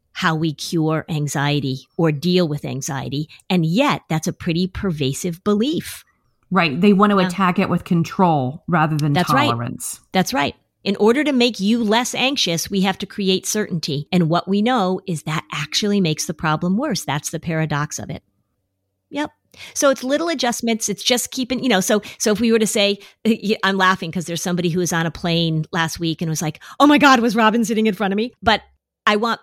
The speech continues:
Speaker 1: parents to just recognize that you just have to make these small adjustments, right? So you just have to say, "Okay, so the next time that we go and do something, the next time I take my little child out into the world, I'm gonna just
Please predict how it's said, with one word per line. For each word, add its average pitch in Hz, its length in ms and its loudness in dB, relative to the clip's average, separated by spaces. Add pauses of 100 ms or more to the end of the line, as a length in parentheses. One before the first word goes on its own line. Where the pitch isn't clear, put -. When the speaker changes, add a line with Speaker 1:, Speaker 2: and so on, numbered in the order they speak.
Speaker 1:
parents 214 320 -4
to 208 80 -6
just 175 260 -6
recognize 185 560 -4
that - 180 -6
you 233 120 0
just 302 220 -4
have 285 160 -4
to 294 100 -4
make 277 220 -4
these 269 220 -2
small 240 320 2
adjustments, 240 640 -4
right? 190 220 -2
So - 100 0
you 190 160 0
just 202 220 -2
have 185 160 -2
to 196 100 -6
say, 180 220 -2
"Okay, 196 240 -2
so 185 160 -2
the 180 100 0
next 185 300 -2
time 185 280 0
that 180 140 -2
we 185 140 0
go 175 180 0
and 175 160 0
do 220 160 0
something, 170 380 -2
the 175 80 -2
next 190 180 -6
time 180 200 0
I 170 80 2
take 180 260 -4
my 170 220 2 (360)
little 190 220 2
child 180 400 0
out 170 160 -2
into 170 160 -10
the 165 100 -4
world, 208 480 -2 (220)
I'm 185 220 4
gonna 202 220 0
just 170 460 -2